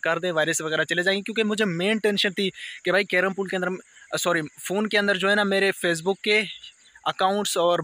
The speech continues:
बैंक अकाउंट्स, इसके अलावा मेरे YouTube चैनल्स, ये सारा कुछ मेरा इसी फ़ोन के अंदर लॉगिन था। मुझे डर था कि भाई ये कहीं पर वो हैकर के पास ना चले जाएँ या इस तरीके का कोई भी सीन ना हो जाए।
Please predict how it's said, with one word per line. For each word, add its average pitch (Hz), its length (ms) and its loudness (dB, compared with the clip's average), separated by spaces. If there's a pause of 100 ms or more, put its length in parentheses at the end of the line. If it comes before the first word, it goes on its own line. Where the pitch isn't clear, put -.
(100)
बैंक 170 280 4
अकाउंट्स, 202 440 0
इसके 175 220 -4
अलावा 180 260 6
मेरे 175 200 0
YouTube 160 380 -2
चैनल्स, 196 360 2
ये 185 160 0
सारा 185 300 4
कुछ 185 200 -6
मेरा 170 160 0
इसी 175 200 -2
फ़ोन 170 220 -6
के 160 100 -4
अंदर 160 180 -2
लॉगिन 156 300 -4
था। 196 160 0 (380)
मुझे 185 140 2
डर 175 260 6
था 185 120 2
कि 175 100 -4
भाई 165 140 0
ये 170 200 -2
कहीं 165 280 -2
पर 160 220 2 (240)
वो 160 260 2
हैकर 143 300 0
के 147 100 -6
पास 151 280 0
ना 147 140 -4
चले 151 240 -2
जाएँ 151 160 -4
या 151 60 0
इस 147 140 -4
तरीके 147 240 -6
का 147 100 -4
कोई 147 200 -6
भी 147 80 -8
सीन 147 220 -6
ना 147 80 -4
हो 151 160 -2
जाए। 165 140 0